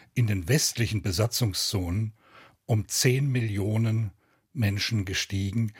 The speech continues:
Das heißt, man konnte aus dem Vollen schöpfen. Und danach ist ja dann auch noch der Zustrom aus der D D R gekommen. Das waren dann noch zusätzlich drei Millionen. Das heißt, Arbeitskräfte hatte man bis weit in die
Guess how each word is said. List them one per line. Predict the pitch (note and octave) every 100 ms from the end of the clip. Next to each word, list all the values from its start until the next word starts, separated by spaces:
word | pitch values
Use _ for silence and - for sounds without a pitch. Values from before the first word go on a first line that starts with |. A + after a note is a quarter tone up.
| - -
Das | G2+
heißt, | G2+ A#2 -
man | G#2+ -
konnte | A2 A2 A2+
aus | A2 G#2
dem | G#2+ F2+
Vollen | - B2 A#2 F#2+
schöpfen. | - E2 - C3 C3 - - - - - - -
Und | A2+ G#2 -
danach | F#2 E2 D#2+ G2+ -
ist | A2+ -
ja | F#2+
dann | G2+ G2+
auch | G#2+ F#2
noch | G#2 F#2 - - - - _ G2+
der | -
Zustrom | B2 A2 - G2 F#2+
aus | - G#2 -
der | F#2+
D | F#2+
D | E2+ F2
R | F2 G2 -
gekommen. | C3 - G#2 G2+ A2 A#2 - - -
Das | G#2+ G#2
waren | G2 G2+
dann | F#2+ F#2+ - -
noch | G#2 F#2+
zusätzlich | - A#2+ F2 G2 - G#2+ -
drei | - F2+ F2+
Millionen. | E2+ D#2+ E2 G2 G#2 - - -
Das | A#2+ A2
heißt, | A2+ A#2+ - - - _
Arbeitskräfte | - D3 E3 - - C#3 C3 - G2
hatte | A2 B2+
man | A2 A2+
bis | - C#3+ - - - - - _ -
weit | - C3 C3+ -
in | - A2 G2
die | G2+ F#2+